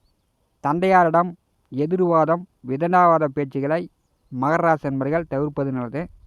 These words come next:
இளைஞர்கள் தந்தையை விட்டு பிரிந்து வெளியில தங்கி வேலை பார்க்கக்கூடிய நிலையும்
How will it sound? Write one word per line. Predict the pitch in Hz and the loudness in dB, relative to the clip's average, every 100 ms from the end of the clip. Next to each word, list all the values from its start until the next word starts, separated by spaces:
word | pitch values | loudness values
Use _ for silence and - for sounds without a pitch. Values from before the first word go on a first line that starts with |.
| - - - - _ _ _ - | -20 -20 -20 -20 _ _ _ -10
இளைஞர்கள் | 127 156 196 202 185 190 190 - _ _ - | -2 0 2 2 2 2 0 -4 _ _ -8
தந்தையை | 143 175 180 165 | -4 0 0 0
விட்டு | 143 - 139 175 _ _ _ - | -2 -4 -6 -8 _ _ _ -8
பிரிந்து | 143 165 165 165 170 | -4 -2 -2 -2 -2
வெளியில | 135 160 170 156 | -2 -2 -2 -2
தங்கி | 151 165 175 | -4 -2 -2
வேலை | 147 151 147 | 0 0 0
பார்க்கக்கூடிய | 143 139 131 131 | 0 -2 -4 -4
நிலையும் | 127 123 175 | -6 -6 -8